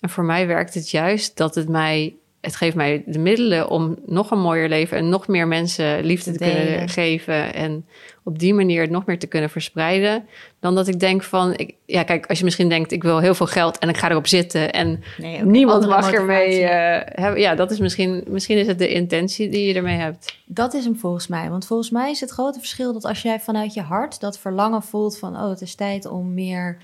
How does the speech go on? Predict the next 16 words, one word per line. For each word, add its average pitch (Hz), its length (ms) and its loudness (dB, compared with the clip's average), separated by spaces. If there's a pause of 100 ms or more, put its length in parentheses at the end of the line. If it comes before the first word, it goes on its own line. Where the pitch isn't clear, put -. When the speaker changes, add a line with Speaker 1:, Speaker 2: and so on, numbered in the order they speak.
(340)
Speaker 2:
inderdaad 196 400 -2
financiële 190 440 -2
middelen 214 360 0
aan 190 120 -4
te 180 100 -14
trekken, 185 360 -12
zodat 175 580 -8
ik, 165 480 -12
Speaker 1:
Ja. 165 360 -4
Speaker 2:
eh, 175 80 -10 (300)
vanuit 170 360 -6
liefde 196 300 -8
inderdaad 175 360 -10
een 185 120 -10
huis, 156 560 -10
eh, 165 120 -12